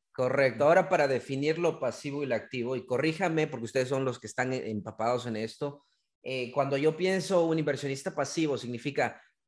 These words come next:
aquí está mi dinero, dame mis documentos donde estoy protegido, donde define todo y, y, y, pues en el documento indica cuánto tiempo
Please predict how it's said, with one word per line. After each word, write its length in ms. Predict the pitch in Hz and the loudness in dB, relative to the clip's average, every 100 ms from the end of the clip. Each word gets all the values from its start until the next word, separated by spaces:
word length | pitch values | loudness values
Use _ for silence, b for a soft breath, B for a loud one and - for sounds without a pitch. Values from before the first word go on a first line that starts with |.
| _ - | _ -2
aquí 240 | 117 135 | 0 2
está 240 | 139 160 | 0 2
mi 160 | 160 170 | 2 2
dinero, 640 | 180 175 151 151 170 165 _ | 2 4 6 6 2 -4 _
dame 300 | 101 117 135 | -4 -2 0
mis 180 | 143 | 0
documentos 600 | 135 123 127 127 127 139 135 | 0 -2 -2 -2 -2 -4 -4
donde 220 | 113 101 | -4 -4
estoy 160 | - | -6
protegido, 720 | 107 139 139 156 190 175 170 151 | -4 -2 0 0 6 6 6 4
donde 240 | 117 110 | 2 -2
define 340 | 104 - 147 | -4 -2 -2
todo 560 | 156 170 151 156 170 - - | 2 4 4 4 0 -6 -8
y, 560 | 120 117 110 104 95 | -4 -2 -2 -4 -6
y, 320 | 110 104 85 104 | -8 -8 -6 -8
y, 40 | |
pues 380 | - 110 - - | -6 -6 -6 -6
en 120 | 117 | -4
el 120 | 113 | -2
documento 460 | 107 101 120 131 143 | -4 -2 -2 -2 -2
indica 460 | 135 131 117 117 | -2 -2 -2 -4
cuánto 360 | - 127 131 117 | -2 -4 -4 -8
tiempo 720 | 117 123 139 156 160 175 | -6 -4 -4 -2 -2 -2